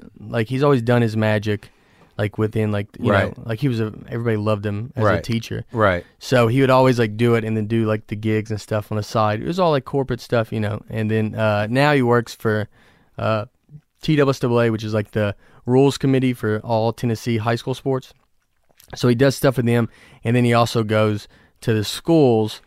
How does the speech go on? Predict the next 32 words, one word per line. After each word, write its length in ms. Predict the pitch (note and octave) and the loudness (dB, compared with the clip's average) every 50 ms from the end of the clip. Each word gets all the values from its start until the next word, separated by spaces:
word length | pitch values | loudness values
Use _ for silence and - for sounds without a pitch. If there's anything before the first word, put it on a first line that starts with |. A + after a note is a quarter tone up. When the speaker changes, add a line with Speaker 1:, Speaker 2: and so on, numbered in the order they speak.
| _ _ _ _ _ - - | _ _ _ _ _ -8 -4
Speaker 1:
and, 160 | A2 G#2+ G#2+ | -4 -2 0
like, 240 | G#2+ G#2 G#2 G#2+ - | 0 -2 -2 -2 0
does, 400 | - A2 A2 G#2+ G#2+ G#2 G#2 A2 | 2 2 4 4 2 0 -2 -4
uh, 340 | A2 G#2+ G#2 G#2 G2+ G2+ G2+ G#2+ | -4 -2 -2 0 0 -2 -2 -4
like, 280 | A2 G#2+ G#2 - - - | -4 -6 -6 -6 -8 -6
magic 560 | A#2 A#2 A2+ A2+ A2+ A2 A2 A2+ A2 G#2+ - | -2 0 0 0 0 0 0 -2 -4 -2 -4
or, 60 | G#2+ | -4
and 360 | G#2 G#2 G2+ B2 A#2+ A2+ A2 | -4 -4 -4 -4 -2 -2 0
then 280 | A#2 A2+ A2+ G#2+ A2 A2 A2+ | 0 0 -2 -2 -6 -6 -2
does 180 | A#2+ A#2 G#2 | -2 -2 -2
a 60 | A2+ | -2
talk 300 | G#2+ - A#2 A2 G#2+ - | -2 0 2 2 2 2
about 120 | - G#2+ G#2+ | -2 -4 -2
not 140 | G#2+ G#2 G#2 | -2 -4 -4
doing 160 | G#2 G#2 G#2 | -4 -4 -2
drugs 460 | A#2 C3 C3+ C3 B2+ A#2 A2+ A2+ - | 0 2 2 2 2 2 0 -4 -8
and, 60 | A2+ G#2 | -8 -8
like, 140 | G#2 G2+ | -6 -4
all 100 | A2+ G#2+ | -4 -2
that 140 | G#2+ G#2+ G#2 | -2 -4 -4
stuff 300 | - - - G#2 G#2 - | -6 -6 -6 -6 -6 -6
and, 80 | - G#2 | -6 -8
like, 120 | G#2 G#2 | -8 -6
mixes 460 | G#2 G#2+ G#2+ G#2+ - - - A#2 A#2 | -6 -6 -6 -6 -8 -12 -16 -8 -2
it 40 | A2 | -2
Speaker 2:
Does 80 | A2 G#2+ | 0 0
he 60 | G#2+ | 2
Speaker 1:
in. 60 | G#2+ G#2+ | 2 2
Speaker 2:
make 120 | G#2 G#2 | 2 0
drugs 300 | - G#2 G2+ G#2+ A2 G#2+ | 0 0 0 0 0 -4
go 260 | G#2 A#2+ A#2 A#2 A#2 A#2 | -4 -4 -2 0 0 0
away? 200 | A#2+ B2 A#2+ | -2 -2 -4